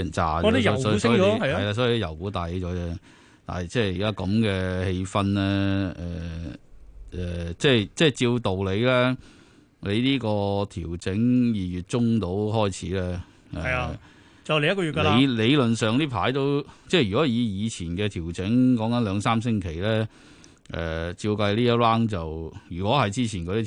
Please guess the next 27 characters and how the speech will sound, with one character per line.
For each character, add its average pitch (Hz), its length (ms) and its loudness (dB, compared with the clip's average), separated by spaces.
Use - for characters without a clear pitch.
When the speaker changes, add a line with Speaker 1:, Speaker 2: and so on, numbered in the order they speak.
Speaker 1:
調 82 60 -6
整 87 140 -4
就 87 140 -4
應 101 160 -4
該 101 120 -2
做 87 120 -6
完 78 100 -10
㗎 67 240 -12
啦。 69 140 -12
但 95 180 0
係 113 40 4
你 120 60 2
睇 117 120 2
張 131 180 4
圖 87 240 -6
就， 85 580 -8
就 90 100 -6
唔 82 140 -6
係 82 200 -6
好 104 80 -4
似， - 180 -12
即 127 80 0
係 104 60 2
嗰 92 40 0
個， 98 80 2
Speaker 2:
嗯 98 160 2
哼。 87 140 -4